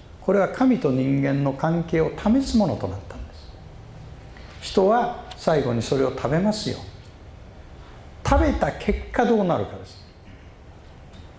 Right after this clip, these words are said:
なぜ食べたか、どこに問題があるのか、それは食べたら罪が入る、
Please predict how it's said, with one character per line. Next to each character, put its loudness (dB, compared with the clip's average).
な 6
ぜ 4
食 2
べ 4
た 2
か、 -4
ど 4
こ 2
に 2
問 6
題 4
が 4
あ 2
る -2
の -4
か、 -4
そ 0
れ 4
は 4
食 4
べ 2
た 2
ら 2
罪 2
が 2
入 2
る、 0